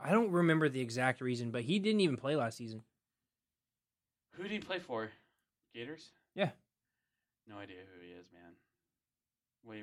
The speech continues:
Speaker 2: round he going?
Speaker 1: Like the freaking fifth, sixth, something like that.
Speaker 2: Drop
Speaker 1: Fourth,
Speaker 2: low.
Speaker 1: fifth, yeah, something like that.
Speaker 2: Damn.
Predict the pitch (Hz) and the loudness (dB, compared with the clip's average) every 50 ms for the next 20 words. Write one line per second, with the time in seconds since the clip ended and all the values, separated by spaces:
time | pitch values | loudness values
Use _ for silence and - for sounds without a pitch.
0 | 95 104 104 101 101 101 95 92 98 90 90 92 92 92 _ _ _ _ _ _ | -14 -14 -14 -14 -14 -16 -20 -20 -20 -20 -20 -20 -20 -20 _ _ _ _ _ _
1 | _ _ _ _ - 127 123 120 113 - - 120 113 - - 127 120 113 120 117 | _ _ _ _ -6 -4 -2 -2 -4 -6 -8 -10 -10 -8 -6 -6 -6 -4 -2 -2
2 | 113 113 117 113 110 110 - _ _ _ _ _ _ _ _ _ _ _ _ _ | -2 -2 -2 -2 -4 -6 -10 _ _ _ _ _ _ _ _ _ _ _ _ _
3 | _ _ _ _ - - - - - 123 120 120 - - - - _ _ - - | _ _ _ _ -20 -20 -14 -8 -4 -2 -2 -2 -4 -6 -16 -20 _ _ -18 -12
4 | - 120 123 120 - - - - - 120 117 117 117 113 - 117 117 110 - 98 | -10 -10 -10 -10 -12 -14 -20 -18 -16 -12 -12 -10 -12 -12 -12 -14 -14 -14 -12 -12
5 | 95 - - - _ - 127 123 123 123 - - - - 117 120 120 - - - | -14 -14 -16 -18 _ -10 -8 -6 -6 -6 -8 -10 -12 -10 -10 -10 -10 -10 -14 -16
6 | - 123 120 120 120 120 117 - - 117 117 123 120 113 117 117 113 113 113 - | -14 -10 -8 -8 -8 -8 -10 -10 -10 -8 -6 -6 -6 -8 -8 -10 -12 -12 -12 -14
7 | - - - - - | -16 -20 -20 -20 -20